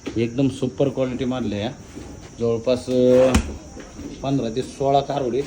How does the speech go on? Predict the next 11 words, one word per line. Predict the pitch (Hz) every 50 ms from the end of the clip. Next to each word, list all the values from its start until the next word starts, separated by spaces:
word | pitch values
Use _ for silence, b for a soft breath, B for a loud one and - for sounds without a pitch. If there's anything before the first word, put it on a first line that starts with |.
| - - - - - - -
आपल्या | 117 117 117 127 131 135 127
फार्ममध्ये | 113 - - 110 120 123 131 135 139 131 123 120 123
विक्रीसाठी | 123 120 131 127 123 - 113 104 120
उपलब्ध | 123 123 113 127 127 120 113 113
आहेत. | 127 123 120 101 92
जे | 92 120
आपल्या | 117 117 113 117 123 117
शेतकरी | - 113 104 - - 120 120
मित्रांना | 120 117 113 120 120 120 120 120
पाहिजे | 113 - 127 127 120 107 113
असतील | 113 110 - - - 131 - - - -